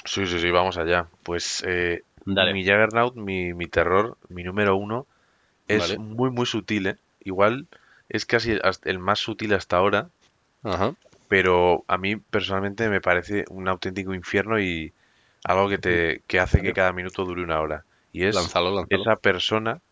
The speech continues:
Speaker 1: este tiene que estar
Speaker 2: Ujú.
Speaker 1: cerca, eh, para anotarlo, este tiene que estar cerca.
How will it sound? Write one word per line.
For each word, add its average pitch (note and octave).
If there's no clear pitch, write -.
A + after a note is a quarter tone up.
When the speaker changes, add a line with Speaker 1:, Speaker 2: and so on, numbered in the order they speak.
Speaker 1:
este G#2+
tiene A2+
que G#2
estar F#2+
Speaker 2:
Ujú. -
Speaker 1:
cerca, D#2
eh, -
para F2+
anotarlo, D#2+
este E2+
tiene F2+
que F2
estar D#2+
cerca. D2+